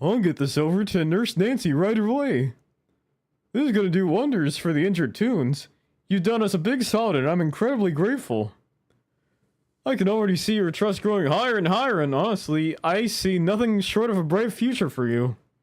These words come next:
Go on over to good old Gil Giggles now and see what you can do for him.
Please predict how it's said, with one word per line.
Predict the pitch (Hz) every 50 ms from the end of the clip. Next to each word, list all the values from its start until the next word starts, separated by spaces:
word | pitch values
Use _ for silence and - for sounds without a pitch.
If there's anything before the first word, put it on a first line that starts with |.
| _ _ _ _ _ _ _ _ _ _ _ _ _ _ _ _ _ _
Go | - 160 190 220
on | 226 226 214
over | 208 208 214 233 240 226
to | - -
good | 165 147 160 214 240
old | 233 233 233 240 233 208 175
Gil | 147 170 196 226 240 240
Giggles | 214 185 220 214 196 180 156 139 135 143 131
now | 135 160 190 196 190 170 131 117
and | 120 120 139 135 143 147 139
see | - - 202
what | 208 208 202
you | 196
can | 185 185 175
do | 160 202 226
for | 208 - - 135 123 120
him. | 117 120 120 117